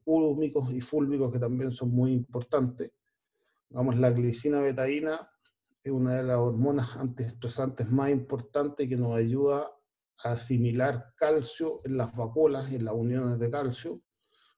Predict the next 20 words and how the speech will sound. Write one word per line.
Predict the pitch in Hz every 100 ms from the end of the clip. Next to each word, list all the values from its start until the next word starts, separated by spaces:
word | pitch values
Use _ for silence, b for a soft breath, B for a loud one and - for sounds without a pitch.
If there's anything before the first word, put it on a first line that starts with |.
| _
junto | 131 120
con | 113 120
otros | 123 123 127
elementos, | 120 135 151 120 - - _
y | 147
también | 143 135 135 165
a | 165
regular | 147 131 147 147
mucho | 151 165 165 180
esta. | 143 - - -
Entonces, | 123 123 139 - 151 - _ _ _
una | 165 156
planta | 143 160 170 170
cuando | 143 127 123
está | 117 - 143
con | 151 139
glicina | 123 123 123 143 139 135
betaína | 127 123 117 151 120
y |
zeatina, | 107 - 127 127 151 123 117